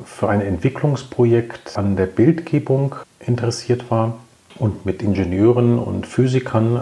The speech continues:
in die Praxis gekommen ist, um ihre Projekte vorzustellen. Die haben dann, weil wir uns dort mit D V Ts beschäftigt haben, haben die mir D V Ts gezeigt und dann habe ich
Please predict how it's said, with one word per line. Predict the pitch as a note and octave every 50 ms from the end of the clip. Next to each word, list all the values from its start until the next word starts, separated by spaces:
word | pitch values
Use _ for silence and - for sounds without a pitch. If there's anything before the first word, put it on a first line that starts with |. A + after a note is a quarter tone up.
| - A#2
in | G#2 G2+
die | G2+
Praxis | G#2 - - B2 - - C#3+ - -
gekommen | - B2 - - A#2+ B2 B2 B2 B2
ist, | B2 A#2+ - - - - - - - - - - -
um | - G#2+ G#2+ G#2+ - -
ihre | A2+ G2+ F#2 G2
Projekte | - - - G2+ A2+ A2+ - - A#2+
vorzustellen. | - - C#3 C3+ - - B2 - - - C3 B2+ B2+ C3 C3 - - - - - - - _ - - - - - - -
Die | - G2+ -
haben | - - A#2 A#2 - B2 A#2
dann, | A#2+ A2+ A2+ A#2 G#2+
weil | G#2 G2 G2 G2
wir | G2 F#2 - -
uns | A#2 G2+ G2 - -
dort | - G2 F2+ F2+ - - - - - -
mit | G2 F2+ - F#2+
D | F2+
V | F2 - - -
Ts | - - G#2+ A#2 -
beschäftigt | - C3 - - C3 - - - B2+ - - - -
haben, | A#2+ A#2+ B2 B2 A#2+ A#2 - - - -
haben | - G#2 G#2 G2+
die | F#2+ G2
mir | F#2+ F#2+ F2
D | - G2
V | - - F2+ -
Ts | - - B2+ B2+ -
gezeigt | - C3+ - - - B2 B2 B2+ B2 - -
und | G2+ F#2+ F2+ - - - - - - - -
dann | - F#2+ F#2 E2+ E2
habe | E2 E2 -
ich | F#2 - -